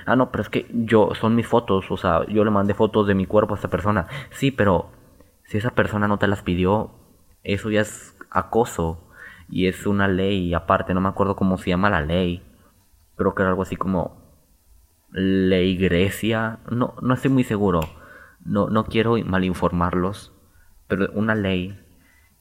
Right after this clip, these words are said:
que como que prohíbe que envíes fotos así, nudes y packs.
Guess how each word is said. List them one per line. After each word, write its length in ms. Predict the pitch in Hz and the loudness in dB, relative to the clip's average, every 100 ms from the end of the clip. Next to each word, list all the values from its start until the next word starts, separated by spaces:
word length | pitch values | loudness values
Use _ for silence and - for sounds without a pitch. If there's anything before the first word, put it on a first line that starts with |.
| - | -4
que 240 | 98 85 | -2 0
como 240 | - 87 85 | 0 -2 0
que 100 | 90 | -2
prohíbe 580 | - 92 101 104 98 - | 2 4 4 4 4 4
que 100 | 95 | 2
envíes 340 | 92 95 92 | 4 2 0
fotos 500 | - 101 92 98 92 | -2 0 2 2 0
así, 320 | 85 90 85 - | 0 0 -2 -4
nudes 360 | 92 92 82 - - - | 0 0 0 -8 -16 -12
y 100 | 82 | -4
packs. 460 | 85 76 - - | -2 -2 -4 -18